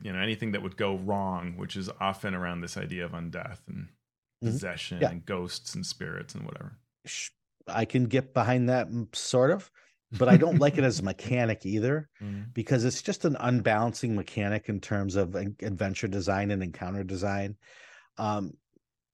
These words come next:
Speaker 2: a lot of times it makes a little sense story-wise. The rule here is just bizarre. Uh, you know, I understand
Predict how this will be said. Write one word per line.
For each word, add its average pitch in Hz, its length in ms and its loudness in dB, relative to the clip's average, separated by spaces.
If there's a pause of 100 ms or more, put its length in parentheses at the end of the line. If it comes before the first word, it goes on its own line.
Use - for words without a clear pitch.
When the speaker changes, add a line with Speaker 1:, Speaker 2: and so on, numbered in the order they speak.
(240)
Speaker 2:
a 123 80 0
lot 120 160 6
of - 60 -4
times 113 240 2
it 107 60 0
makes 110 240 -2
a 117 40 2
little 107 160 2
sense 107 300 -2
story-wise. 104 760 2
The 117 140 4
rule 143 320 6
here 101 300 4
is 85 160 0
just 87 340 -8
bizarre. 85 560 0 (460)
Uh, 98 220 0 (880)
you 135 60 4
know, 123 60 4
I 143 200 4
understand 147 520 4